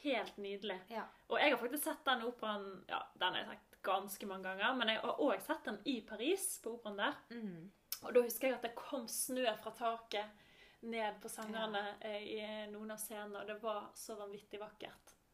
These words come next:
Speaker 2: Ja, men så husker jeg har sett den hvor det er juletre på scenen.
Speaker 1: Ja, men det er jo, eh,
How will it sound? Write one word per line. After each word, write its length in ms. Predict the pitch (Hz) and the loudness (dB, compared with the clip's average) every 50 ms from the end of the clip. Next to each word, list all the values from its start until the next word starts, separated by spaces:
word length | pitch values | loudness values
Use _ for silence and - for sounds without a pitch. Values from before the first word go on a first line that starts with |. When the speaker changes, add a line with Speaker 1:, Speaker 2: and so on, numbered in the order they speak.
| _ | _
Speaker 2:
Ja, 80 | - 220 | -2 2
men 180 | 247 311 320 | 4 4 4
så 140 | 320 - 262 254 | 4 4 0 0
husker 280 | 285 285 - - 208 | -2 -4 -2 -2 -2
jeg 60 | 220 214 | -2 -2
har 60 | - | -4
sett 240 | - 196 - - _ | -8 -10 -12 -10 _
den 100 | 208 208 | -4 0
hvor 80 | 208 | 2
det 100 | 214 202 | 2 4
er 120 | 180 185 214 214 | 4 4 2 2
juletre 640 | 220 226 214 190 175 - - - - - - 170 - - | 0 -2 -4 -6 -8 -10 -10 -12 -12 -10 -10 -10 -8 -6
på 100 | 202 208 | -6 -4
scenen. 360 | - 208 185 180 190 220 277 - - _ _ _ _ _ _ _ | -2 -2 -2 -2 -4 -6 -10 -12 -16 _ _ _ _ _ _ _
Speaker 1:
Ja, 200 | - 226 254 320 | 2 4 4 6
men 160 | 359 359 320 294 | 6 4 4 4
det 140 | 320 339 | 4 4
er 120 | 370 320 262 | 4 4 4
jo, 200 | 233 214 208 | 4 4 2
eh, 40 | 208 | 2